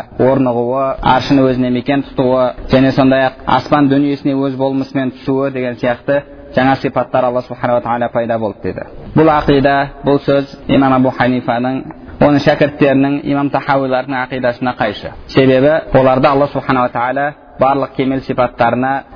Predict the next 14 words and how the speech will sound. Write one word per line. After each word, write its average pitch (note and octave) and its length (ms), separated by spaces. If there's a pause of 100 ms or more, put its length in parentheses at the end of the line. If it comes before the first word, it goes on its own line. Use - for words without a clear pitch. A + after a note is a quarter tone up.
(120)
azaldan B2+ 440 (100)
ega. G2+ 180 (220)
Ya'ni C#3 180 (100)
o'zine C#3+ 320
hech D3 180
qanday D3 280 (340)
жаңа B2+ 220
sifat A#2+ 240
qo'shgan A2+ 300
yo'q. F#2+ 100 (280)
Alloh D#3 220
subhanahu D#3+ 280
va D3+ 80
taolo D#3 160